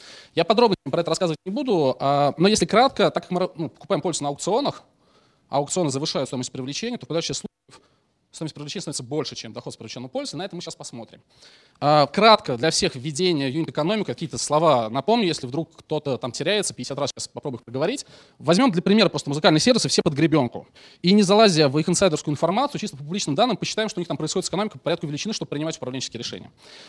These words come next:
А алгоритм достаточно простой, ничего особо делать не надо, надо посчитать, что с ним будет происходить.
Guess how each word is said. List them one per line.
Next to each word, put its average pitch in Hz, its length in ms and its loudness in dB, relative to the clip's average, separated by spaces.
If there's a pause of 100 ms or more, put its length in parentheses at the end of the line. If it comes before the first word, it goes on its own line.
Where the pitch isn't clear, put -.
(160)
А 131 120 4
алгоритм 170 300 4
достаточно 185 420 4
простой, 233 720 -2
ничего 147 360 -8
особо 165 220 -8
делать 175 220 -4
не 165 80 -4
надо, 208 300 -2
надо 165 380 -6 (1160)
посчитать, 190 560 2 (340)
что - 160 -10
с - 80 -12
ним 151 80 -6
будет 156 140 -8
происходить. 127 480 -8